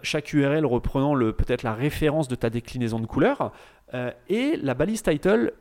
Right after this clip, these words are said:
peut être, en fonction du, de la configuration de ton, ton système, hein, que ce soit PrestaShop ou autre chose,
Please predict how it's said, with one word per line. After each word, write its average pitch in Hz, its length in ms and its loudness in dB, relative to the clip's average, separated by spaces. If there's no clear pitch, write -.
peut 160 180 2
être, 208 360 0
en - 60 -2
fonction 226 640 -2
du, 123 380 -8
de 117 120 -6
la 110 100 -4
configuration 151 640 -4
de 143 80 -8
ton, - 220 -14
ton 156 140 -10
système, 233 520 0
hein, - 140 2
que - 60 -8
ce - 20 -16
soit 120 140 0
PrestaShop 127 520 -2
ou 120 60 -2
autre 113 200 -2
chose, 214 340 0